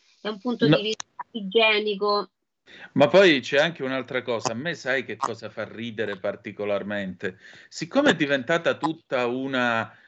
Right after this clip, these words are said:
Speaker 2: eh, una, come possiamo dire, ehm, è diventata tutta una caccia al lievito madre,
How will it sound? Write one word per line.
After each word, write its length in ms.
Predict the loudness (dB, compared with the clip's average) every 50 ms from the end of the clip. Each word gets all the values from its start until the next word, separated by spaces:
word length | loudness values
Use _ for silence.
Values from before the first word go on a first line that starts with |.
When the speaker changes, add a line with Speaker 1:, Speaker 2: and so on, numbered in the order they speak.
| -20 -20 _
Speaker 2:
eh, 260 | -2 2 4 4 4
una, 840 | 4 4 0 0 0 0 0 0 0 0 -2 -2 -2 -2 -2 -4 -4 -6
come 180 | -8 -8 -8
possiamo 460 | -8 -8 -12 -12 -8 -8 -6 -6 -6 -6
dire, 520 | -6 -4 -6 -4 -2 -2 -2 -2 -4 _ _ _ _ _ _
ehm, 1120 | -6 -4 0 2 4 6 6 6 6 6 6 4 2 0 -2 -2 -6 -6 -6 -8 -8 -10 -8
è 160 | -4 -4 -4
diventata 560 | 0 4 4 4 4 4 4 2 4 4 0
tutta 300 | 0 -2 -8 -8 -2 -2
una 180 | 0 0 0 0
caccia 460 | 2 2 2 2 0 -2 -2 0 0
al 140 | 0 0 -4
lievito 460 | -4 -2 -4 -4 -4 -8 -4 -4 -4
madre, 640 | -2 0 -2 -2 -2 -4 -4 0 0 0 0 0